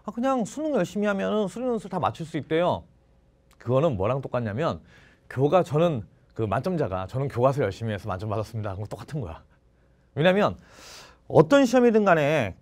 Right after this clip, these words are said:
교과 레벨을 넘어가는 문제를 내면 안 돼. 그건 맞는 거야. 그치? 하지만 수능도 마찬가지지. 하지만 우리 수능 만점자 일 년에 몇 명 안 나오잖아. 그럼 나머지는, 어,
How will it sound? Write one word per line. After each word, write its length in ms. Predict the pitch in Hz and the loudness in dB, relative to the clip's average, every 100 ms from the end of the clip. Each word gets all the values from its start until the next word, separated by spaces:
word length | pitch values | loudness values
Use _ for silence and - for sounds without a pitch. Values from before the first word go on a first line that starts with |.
| _ _ | _ _
교과 1000 | - 185 208 - 269 269 262 262 262 254 220 | 4 4 4 6 8 8 8 6 6 6 6
레벨을 420 | 151 180 214 214 | 6 8 6 6
넘어가는 560 | 127 127 170 185 180 | 4 2 2 2 2
문제를 480 | 175 131 120 127 160 | 0 -2 -2 0 0
내면 260 | 113 104 143 | 0 -2 -4
안 240 | - 98 | -8 -8
돼. 340 | 92 92 127 - | -6 -6 -6 -10
그건 280 | - 135 165 | -6 -4 -4
맞는 320 | 92 104 170 | -4 -4 -2
거야. 200 | 165 98 | -2 -2
그치? 360 | 123 - 127 85 - _ _ | -4 -8 -10 -10 -16 _ _
하지만 480 | - 214 226 175 165 - _ _ _ _ _ | -10 -4 0 0 -2 -6 _ _ _ _ _
수능도 500 | - 277 269 262 240 | -8 -2 -2 2 4
마찬가지지. 800 | 123 - 170 131 98 90 87 - | 4 2 -2 -2 -4 -8 -12 -12
하지만 300 | - 196 202 | -10 -4 -2
우리 200 | 143 151 | 0 -2
수능 360 | 147 196 185 156 | -2 -6 -6 -2
만점자 440 | 113 127 135 135 | -2 -2 -4 0
일 100 | 110 | -2
년에 120 | 117 | -2
몇 100 | 110 | -2
명 120 | 147 151 | -2 0
안 120 | 117 | 0
나오잖아. 400 | 185 143 90 76 _ _ _ | -2 -2 -6 -12 _ _ _
그럼 120 | 185 | -2
나머지는, 520 | 147 165 196 180 135 98 - _ - | 0 0 0 0 -2 -6 -16 _ -8
어, 260 | 127 110 | -4 -4